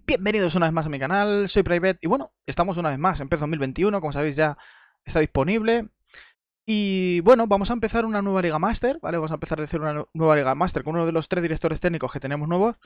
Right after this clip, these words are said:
Y aprovechar también para fichar esos Iconic Moment que conseguimos en My Club en el día de ayer. Como sabéis, tenéis el vídeo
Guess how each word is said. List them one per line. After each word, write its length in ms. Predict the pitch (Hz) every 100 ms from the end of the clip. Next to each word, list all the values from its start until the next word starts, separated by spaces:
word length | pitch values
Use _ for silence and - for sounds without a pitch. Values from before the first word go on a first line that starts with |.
| - - -
Y 80 | 196
aprovechar 460 | 190 185 170 190
también 280 | 185 165 185
para 180 | 185 165
fichar 260 | 151 180 165
esos 260 | 165 170
Iconic 300 | 170 160 156
Moment 320 | 160 170 175
que 260 | 170 160 147
conseguimos 440 | 147 139 156 160 147
en 80 |
My 120 | 147 135
Club 220 | 190 175
en 100 | 131
el 100 | 131
día 120 | 147
de 40 | 143
ayer. 300 | 151 233 -
Como 160 | 143
sabéis, 160 | 143 143
tenéis 220 | 147 139
el 100 | 139
vídeo 280 | 151 147 131